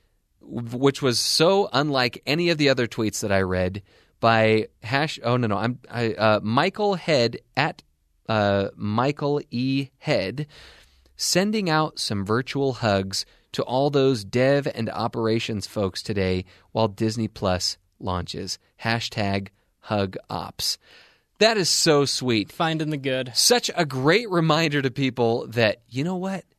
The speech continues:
Speaker 1: people, you just need to chill. And it's such a nice way of saying it, too. It's like, not only that, but, man,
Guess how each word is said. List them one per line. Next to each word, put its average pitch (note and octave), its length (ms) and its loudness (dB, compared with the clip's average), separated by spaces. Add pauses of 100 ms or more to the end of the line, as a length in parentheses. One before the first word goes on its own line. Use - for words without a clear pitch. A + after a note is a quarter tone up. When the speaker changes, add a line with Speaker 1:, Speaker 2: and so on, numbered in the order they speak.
(280)
Speaker 1:
people, E3 500 -4 (440)
you G2+ 160 -4
just B2 360 -4
need A#2 260 -6
to A2 100 -6
chill. G#2 480 -6
And C3 100 2
it's D3 120 0
such A#3 200 0
a A#3 60 4
nice F#3 320 0
way C3+ 260 4
of G#2+ 160 -6
saying D3+ 320 0
it, G2 140 -8
too. C#3+ 180 2
It's G#2+ 180 0
like, A2 300 2 (460)
not D3+ 240 2
only D3 240 2
that, C3 340 2
but, A2+ 240 -2 (720)
man, C3 560 0